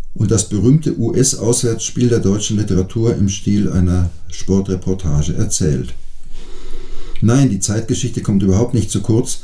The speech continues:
Entscheidend für dieses Buch jedoch sind die Akteure und ihr Zusammen- und oft auch Gegeneinander wirken. Ein paar Fotos gibt es auch. Anschaulich und lebendig schildert Margelau die Kritiker.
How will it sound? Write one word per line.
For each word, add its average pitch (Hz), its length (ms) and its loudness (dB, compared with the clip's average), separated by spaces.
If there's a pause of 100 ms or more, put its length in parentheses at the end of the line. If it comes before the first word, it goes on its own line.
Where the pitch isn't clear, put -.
(320)
Entscheidend 117 560 2
für 110 100 -2
dieses 123 320 0
Buch - 460 0
jedoch 120 420 0 (380)
sind - 260 0
die 131 80 2
Akteure 127 560 0
und 87 140 -4
ihr 107 160 0
Zusammen- 123 560 4
und - 180 -4
oft 92 220 0
auch 107 280 0
Gegeneinander 87 680 2
wirken. 76 400 2 (500)
Ein 95 140 2
paar 98 140 0
Fotos 101 580 -2
gibt - 200 -2
es 113 140 -2
auch. 73 360 0 (1400)
Anschaulich 156 720 2
und 113 120 -2
lebendig 117 480 2
schildert 127 380 2
Margelau 107 420 2
die 98 140 0
Kritiker. 85 640 0